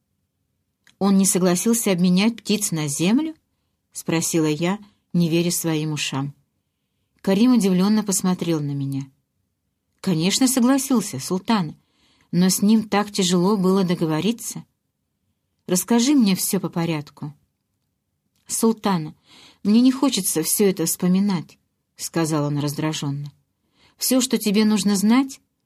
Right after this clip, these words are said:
это что теперь птицы нашего родственника Фаделя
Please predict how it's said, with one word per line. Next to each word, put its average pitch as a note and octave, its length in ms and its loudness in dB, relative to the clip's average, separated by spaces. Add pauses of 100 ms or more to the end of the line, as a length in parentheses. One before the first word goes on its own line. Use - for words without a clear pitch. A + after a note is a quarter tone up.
(720)
это G#3+ 240 2
что G3+ 220 0
теперь F#3+ 360 0
птицы B3 480 -2
нашего E3+ 500 0
родственника E3 560 -2
Фаделя E3 580 0